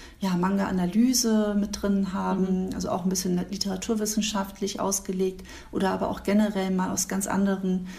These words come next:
Speaker 1: Bereichen des Zeichnen, Cartoons zum Beispiel oder auch Filmanalyse.
Speaker 2: Mhm.
Speaker 1: Also da muss man schon ein bisschen was machen,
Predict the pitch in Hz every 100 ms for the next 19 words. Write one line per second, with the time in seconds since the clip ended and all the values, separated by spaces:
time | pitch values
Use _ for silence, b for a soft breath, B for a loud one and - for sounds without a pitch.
0 | B - 180 185 185 - 185 - 185 185
1 | 190 202 - 214 - 208 190 190 - -
2 | 185 185 185 - - 196 190 196 196 220
3 | - 208 202 190 185 185 190 185 185 180
4 | 180 B B B - 196 190 190 196 202
5 | 196 - 190 185 190 185 180 180 - 180
6 | - 180